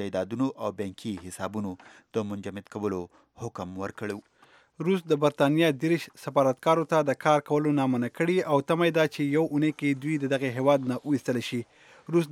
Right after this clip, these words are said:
Speaker 2: دغه اعلان په داسې حال کې کړی چې څو ورځې وړاندې برتانیا وزیر اعظم ټریسا مې د روس دېرش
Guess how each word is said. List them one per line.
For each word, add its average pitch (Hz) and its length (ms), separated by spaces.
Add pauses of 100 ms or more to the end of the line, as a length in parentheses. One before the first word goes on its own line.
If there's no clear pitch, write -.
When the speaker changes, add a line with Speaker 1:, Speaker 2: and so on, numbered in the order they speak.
Speaker 2:
دغه 135 180
اعلان 143 300
په 135 100
داسې 139 320
حال 156 200
کې 135 140
کړی 156 220
چې 135 160
څو 147 100
ورځې 131 220
وړاندې 156 340 (380)
برتانیا 147 540
وزیر 131 240
اعظم 147 220 (120)
ټریسا 139 440
مې 151 120 (320)
د 139 140
روس - 180
دېرش 160 340